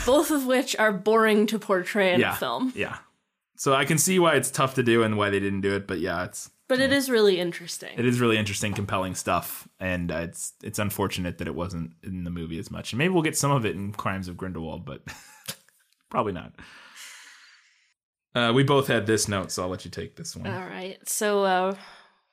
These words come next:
Speaker 1: Ron shows up again. We get the, we get the sword and all
Speaker 2: S-,
Speaker 1: that.
Speaker 2: the moment where Harry finds and follows the doe to the pool,
Speaker 1: Yeah.
Speaker 2: sees the hair, or the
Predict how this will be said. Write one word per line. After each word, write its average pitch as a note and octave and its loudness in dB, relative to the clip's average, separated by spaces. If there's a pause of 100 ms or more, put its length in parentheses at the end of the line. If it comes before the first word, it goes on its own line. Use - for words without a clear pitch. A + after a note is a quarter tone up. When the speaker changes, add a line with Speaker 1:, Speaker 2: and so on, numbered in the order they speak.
(200)
Speaker 1:
Ron G#3+ 2
shows G3 0
up F3+ -4 (320)
again. E3 -6
We E3+ -4
get E3+ -8
the, E3 -6
we E3+ -4
get E3+ -10
the F#3+ -8
sword F3 -4 (200)
and F3+ -6
all D#3+ -4
Speaker 2:
S-, D#3+ -8
Speaker 1:
that. D#3+ -6
Speaker 2:
the B2 2
moment A#2 4
where G#2+ 2
Harry G2+ 2
finds F#2 -2
and F#2+ -6 (180)
follows C3 2
the B2 4
doe A2 4
to G#2 0
the G#2 0
pool, G2+ 0
Speaker 1:
Yeah. F#2+ 2
Speaker 2:
sees A2 -2
the G2 -6
hair, F#2 -4
or F2+ -4
the F2 -6